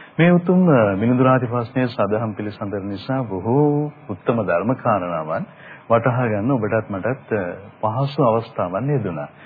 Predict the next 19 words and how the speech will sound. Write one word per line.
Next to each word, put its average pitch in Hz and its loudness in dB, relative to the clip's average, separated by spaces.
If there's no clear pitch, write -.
ඒ 113 -4
වගේම 147 4
එම 131 4
උතුම් 123 -2
ධර්මය 107 0
අනුමෝදන් 110 -2
වන්නත් 120 -6
අපට 92 -6
අවස්ථාව 87 -6
යෙදුණා. 117 -4
අ, 120 4
විශේෂයෙන්ම 170 2
අපගේ 147 2
ජීවිතවලට 131 0
බද්ධ 90 0
වෙලා 147 4
පවතින 135 -2
කාරණාවන් 117 -2
ධර්මානුකූලව, 113 0